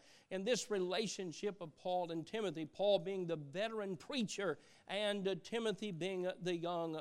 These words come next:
preacher. Uh, Timothy had a wonderful mother and a grandmother,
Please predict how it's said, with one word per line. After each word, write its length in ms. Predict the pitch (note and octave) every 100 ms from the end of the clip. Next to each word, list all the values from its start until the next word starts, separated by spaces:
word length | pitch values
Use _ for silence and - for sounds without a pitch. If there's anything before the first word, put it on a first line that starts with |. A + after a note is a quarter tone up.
| -
preacher. 540 | - A3+ F3+ E3 C#3 - - -
Uh, 140 | C#3+ A#2+
Timothy 420 | - A#3+ G3 F3+
had 180 | D#3 F3+
a 60 | D#3
wonderful 500 | E3+ A3 F3+ D3 E3+
mother 380 | D#3+ F3+ F3+ G#3+
and 140 | F#3
a 40 |
grandmother, 760 | D#3 D#3 G3 G#3+ E3 D#3+ D#3+ G#3+